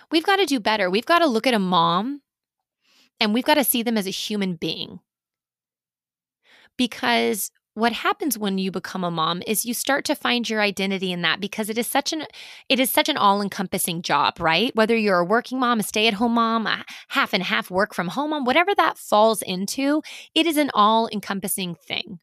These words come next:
right? It, it requires you to think of other people before yourself sometimes, right? Because my child cannot get herself on the toilet yet. So, um, I might have to pee, but if I don't put her on the toilet first, she's gonna pee her pants. Okay?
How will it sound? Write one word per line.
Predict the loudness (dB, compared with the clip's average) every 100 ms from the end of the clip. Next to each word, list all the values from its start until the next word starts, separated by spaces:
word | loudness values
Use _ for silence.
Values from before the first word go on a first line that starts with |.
| -4
right? | 0 0 0 -8 -18 -12 -2
It, | -2 -2 -12 -4
it | -2 -2 -2
requires | -2 2 4 4 2 0
you | -2
to | -4 -6
think | -4 -4 -2 2
of | 4 4 0 -2
other | -2 -2
people | -2 -2 2 2
before | 0 -4 -4
yourself | -2 -4 -2 -2 -2
sometimes, | -4 -6 -6 -8 -2
right? | 0 0
Because | -2 -4 -4 -4 -14 -2
my | 0
child | 0 0 2 4 4 4 0 -6 -20
cannot | -4 2 2 2
get | 0
herself | -2 0 0 0
on | 0
the | 0
toilet | 2 2 2 0
yet. | 0 0 2
So, | 4 4 4 2 -2 -14 0
um, | 2 2
I | 2 4
might | 4 2
have | 0 -2
to | -4
pee, | -4 -4
but |
if | -2
I | 0
don't | 0 0
put |
her | 0
on | 0
the | -2
toilet | -2 -2
first, | -2 -4
she's | -6 -10
gonna | -12
pee | -10
her | -10
pants. | -10 -12 -12 -10 -10 -12 _ _ _ _ _ _ _ _ _ _ -10
Okay? | -2 0 -2